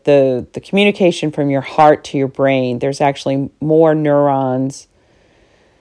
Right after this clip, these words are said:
in your heart, like brain neurons, that communicate to the brain. The brain does send some information to the heart, but really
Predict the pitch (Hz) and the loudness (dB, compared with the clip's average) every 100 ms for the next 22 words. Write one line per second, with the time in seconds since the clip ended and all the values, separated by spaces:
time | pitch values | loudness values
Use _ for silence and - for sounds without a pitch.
0 | _ _ 175 170 156 135 - 160 156 143 | _ _ 2 4 4 2 0 4 6 6
1 | 135 - 131 131 _ _ 147 - 143 147 | 2 0 -2 -2 _ _ -20 -2 2 2
2 | 143 139 131 123 123 123 123 127 - - | 2 0 0 0 -2 -2 -4 -8 -6 0
3 | 131 113 - 147 143 139 135 123 - 127 | 0 0 -2 0 0 -2 -4 -4 -6 -6
4 | 131 127 123 123 127 131 143 151 151 147 | -2 -2 -2 -4 -6 -2 2 4 4 2
5 | 143 135 196 226 220 - 165 147 147 - | -2 -2 0 0 0 0 2 2 -2 -2
6 | 160 147 147 147 139 131 131 - 139 - | 0 0 -2 -6 -4 -4 -4 -6 -8 -6
7 | 135 127 120 - 123 104 147 180 160 127 | -4 -2 -2 0 -2 2 4 4 2 -2